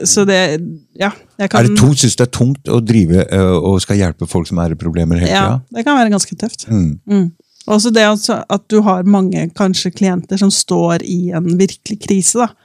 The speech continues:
Speaker 2: Mm.
Speaker 1: Eh, og en skikkelig, og så er det kanskje, hvis man føler at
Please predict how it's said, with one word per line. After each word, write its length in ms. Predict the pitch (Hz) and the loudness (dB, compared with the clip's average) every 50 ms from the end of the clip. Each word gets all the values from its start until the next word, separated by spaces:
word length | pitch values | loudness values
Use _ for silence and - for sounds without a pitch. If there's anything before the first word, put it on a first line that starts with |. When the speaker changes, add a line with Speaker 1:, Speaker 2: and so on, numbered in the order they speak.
| _ - | _ -20
Speaker 2:
Mm. 180 | 85 80 73 64 - _ _ _ _ | -20 -18 -18 -20 -20 _ _ _ _
Speaker 1:
Eh, 520 | 202 196 190 190 190 190 190 185 185 185 156 | -2 0 2 2 2 2 2 2 2 2 2
og 140 | 165 185 180 | 2 0 2
en 100 | 180 190 | 2 2
skikkelig, 1040 | 185 - - 226 208 - _ - - 196 180 175 175 175 175 185 180 185 180 185 175 - _ _ _ _ _ _ _ _ _ - | 0 2 0 0 -2 -4 _ -8 -4 -2 0 0 0 0 0 2 2 2 2 0 0 -2 _ _ _ _ _ _ _ _ _ -2
og 120 | - 226 214 | 0 0 2
så 140 | - - 220 | 2 2 4
er 160 | 202 185 180 | 4 4 2
det 100 | 190 196 | 0 0
kanskje, 500 | - 233 202 196 190 190 - - 190 180 180 | 0 0 0 2 0 0 -2 -2 -2 0 0
hvis 180 | 190 180 - | 0 0 0
man 140 | 196 196 202 | 0 0 0
føler 640 | - - - - - - 240 214 190 180 170 160 170 | -2 -4 -10 -14 -2 0 2 2 4 2 2 0 -2
at 80 | 165 | -4